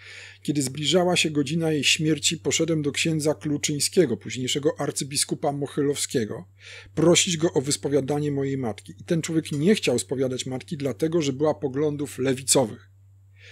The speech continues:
Mówiąc to, Piłsudski zaczął szlochać jak małe dziecko. Czoło oparł o szybę okienną i długo płakał. Potem odwrócił się do mnie i mówi: „Od tej chwili znienawidziłem was, klechów, bo przez was matka umarła bez spowiedzi”.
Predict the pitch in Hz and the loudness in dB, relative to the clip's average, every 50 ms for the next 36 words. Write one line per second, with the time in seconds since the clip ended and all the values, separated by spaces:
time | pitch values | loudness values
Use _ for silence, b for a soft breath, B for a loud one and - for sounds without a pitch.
0 | B B B B B B 131 156 170 185 202 196 - - - 196 - - 131 - | B B B B B B 0 2 4 4 4 4 4 2 0 -2 -2 -2 -6 -6
1 | - 156 - - 135 113 113 98 - - - - - 156 151 147 - 139 117 - | -6 -8 -8 -8 -8 -6 -8 -8 -10 -12 -12 -8 -4 -2 -2 -2 -2 -4 -8 -8
2 | - - - - 98 107 104 101 107 107 101 - - - - - - - - - | -10 -12 -18 -16 -16 -14 -14 -14 -12 -12 -10 -10 -10 -12 -14 -20 -20 -20 -20 -20
3 | - - - - - - - - - 220 208 170 - - 120 - 123 113 - - | -20 -20 -20 -20 -20 -20 -14 -4 2 2 4 4 2 0 -2 -4 -4 -4 -4 -4
4 | - - - 214 180 180 185 170 160 - - 175 156 151 147 151 - 139 117 117 | -6 -4 -2 -2 -2 0 0 -2 -2 -2 -2 -2 0 0 -2 -2 -4 -8 -10 -8
5 | 120 139 135 131 127 - - - 120 104 101 - - - - - - B B B | -8 -6 -2 -2 -2 -4 -4 -4 -4 -4 -6 -8 -14 -20 -20 -20 -20 B B B
6 | B B B B B B 196 - 196 175 - 151 131 127 165 202 180 - 196 147 | B B B B B B 0 2 2 2 0 -2 -4 -2 -2 -2 -2 -2 0 0
7 | - 196 175 170 175 175 170 160 160 165 - 143 147 139 123 104 113 - - - | 0 0 2 0 0 0 0 -2 -4 -4 -4 -4 -2 -2 -4 -4 -6 -6 0 2
8 | 196 190 196 - 180 151 117 - - - 180 160 160 156 131 131 139 156 165 170 | 2 2 2 2 0 0 0 -2 -6 -6 -4 -4 -2 -2 -2 0 0 0 2 2
9 | 170 160 165 160 190 208 185 151 131 117 104 101 - - - - - - 151 170 | 0 -2 -2 0 2 4 4 4 4 2 0 -2 -4 -4 -4 -4 -2 0 2 4
10 | 175 - - 214 190 - - B B B B B B 127 123 - - - 170 156 | 4 4 2 -2 -2 -4 -6 B B B B B B -8 -4 0 2 2 2 2
11 | 151 156 170 165 151 - 98 95 113 135 165 - - - 160 147 - - 131 123 | 2 2 2 2 2 0 -2 -2 -4 -4 -4 -2 0 0 0 0 0 -2 -2 -2
12 | 120 120 123 123 120 113 110 101 - 139 127 - - - - 127 107 113 113 104 | 0 0 0 0 0 -2 -4 -6 -4 0 2 2 2 0 -2 -6 -8 -8 -8 -10
13 | 95 98 - - - | -10 -10 -12 -12 -14